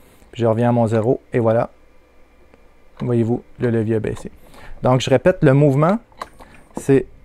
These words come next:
le premier numéro, je tourne dans le sens anti-horaire, le deuxième numéro dans le sens horaire, le troisième numéro dans le sens anti-horaire. Donc, pour le premier numéro, je tourne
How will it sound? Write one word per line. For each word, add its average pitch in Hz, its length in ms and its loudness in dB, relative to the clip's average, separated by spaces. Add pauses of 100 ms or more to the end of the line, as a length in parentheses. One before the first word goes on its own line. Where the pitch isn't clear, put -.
(580)
le 131 100 2
premier 170 380 2
numéro, 147 520 2 (400)
je - 100 -20
tourne 127 180 -2
dans 123 80 2
le 117 60 0
sens 127 240 -4
anti-horaire, 139 640 0 (380)
le 123 140 0
deuxième 131 360 2
numéro 127 380 0
dans 120 120 0
le 113 40 -2
sens 123 240 -6
horaire, 147 460 0 (180)
le 117 100 -4
troisième 123 360 -2
numéro 120 260 -2
dans 123 80 -2
le 113 60 -4
sens - 280 -8
anti-horaire. 113 500 -6 (840)
Donc, 123 300 2 (640)
pour 147 120 4
le 147 80 4
premier 147 300 0
numéro, 147 480 2 (140)
je - 100 -20
tourne 131 220 -2